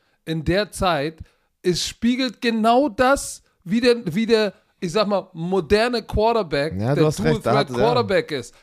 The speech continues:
Speaker 1: Das heißt, er war, er war doch schon, ich will nicht sagen, seiner Zeit voraus, aber er war der, einer der ersten dieser Art von Quarterback. So, und was du, was du jetzt mit R P Os, was du mit Lamar Jackson machst,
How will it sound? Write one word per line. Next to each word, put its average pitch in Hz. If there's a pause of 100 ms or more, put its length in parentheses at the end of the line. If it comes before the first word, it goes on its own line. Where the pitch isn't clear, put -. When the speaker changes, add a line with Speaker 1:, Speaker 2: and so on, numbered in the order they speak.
(100)
Speaker 1:
Das 175
heißt, 208
er 220
war, 214
er 170
war 185
doch 220
schon, - (280)
ich -
will 147
nicht 160
sagen, 135
seiner 131
Zeit 156
voraus, 160
aber 160
er 156
war 175 (160)
der, 165 (360)
einer 180
der 160 (540)
ersten 202 (220)
dieser 175
Art 175
von 165
Quarterback. 165 (260)
So, 165
und 160
was 185
du, 180
was 165
du 180
jetzt 165
mit 170
R 165
P 170
Os, 196
was 160
du 165
mit 147
Lamar 151
Jackson 165
machst, 147